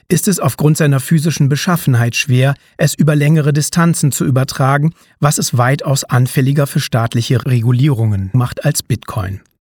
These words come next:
Indiens Gold Control Act ist ein Beispiel für eine solche Regulierung. Bitcoin zeichnet sich durch die meisten der oben genannten Eigenschaften aus,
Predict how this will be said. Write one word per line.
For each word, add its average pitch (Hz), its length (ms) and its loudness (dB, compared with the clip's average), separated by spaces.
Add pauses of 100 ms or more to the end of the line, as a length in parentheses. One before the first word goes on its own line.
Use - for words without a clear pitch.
(880)
Indiens 175 420 2
Gold 160 260 0
Control 160 540 0
Act - 240 -4
ist - 220 -4
ein 131 180 2
Beispiel 131 400 0
für 143 160 -4
eine 139 180 2
solche 131 360 0
Regulierung. 110 760 -2 (1040)
Bitcoin 123 400 0
zeichnet 127 500 0
sich 135 200 0
durch - 160 -2
die 135 120 2
meisten 123 460 0
der 131 180 0
oben 147 280 2
genannten 139 440 2
Eigenschaften 139 720 0
aus, 143 380 0